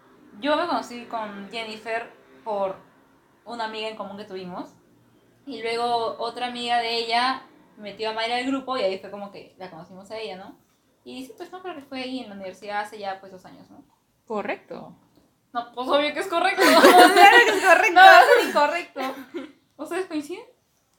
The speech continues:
Speaker 1: Sí.
Speaker 3: Sí, sí, ¿no? ¿Cómo
Speaker 1: Paco,
Speaker 3: te
Speaker 1: ¿no?
Speaker 3: conocí?
Speaker 2: ¿Mm?
Speaker 3: ¿Cómo te conocí? O sea, específicamente a ti.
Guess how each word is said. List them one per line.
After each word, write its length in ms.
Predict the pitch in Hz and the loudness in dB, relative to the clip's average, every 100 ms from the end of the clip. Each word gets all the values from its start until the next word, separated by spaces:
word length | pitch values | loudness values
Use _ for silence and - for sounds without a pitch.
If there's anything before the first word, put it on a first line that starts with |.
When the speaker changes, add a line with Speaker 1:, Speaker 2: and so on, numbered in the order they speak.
| _ _ _ _ _ _ | _ _ _ _ _ _
Speaker 1:
Sí. 260 | 294 - _ _ | -20 -20 _ _
Speaker 3:
Sí, 120 | 370 | -10
sí, 100 | 359 | -6
¿no? 100 | 320 415 - _ _ _ _ _ _ _ | -4 -6 -8 _ _ _ _ _ _ _
¿Cómo 140 | 294 | -4
Speaker 1:
Paco, 140 | 254 302 | 0 2
Speaker 3:
te 60 | |
Speaker 1:
¿no? 60 | 269 | 2
Speaker 3:
conocí? 420 | 285 - 269 302 _ _ _ _ - | 0 -2 -6 -8 _ _ _ _ -18
Speaker 2:
¿Mm? 80 | 339 554 _ _ | -16 -16 _ _
Speaker 3:
¿Cómo 180 | 262 285 | -8 -6
te 80 | 277 | -6
conocí? 360 | 220 208 240 | -6 -8 -8
O 80 | - | -6
sea, 140 | 240 214 | -4 -6
específicamente 720 | 220 240 269 285 233 196 190 | -6 -12 -14 -14 -14 -14 -18
a 40 | |
ti. 140 | - | -20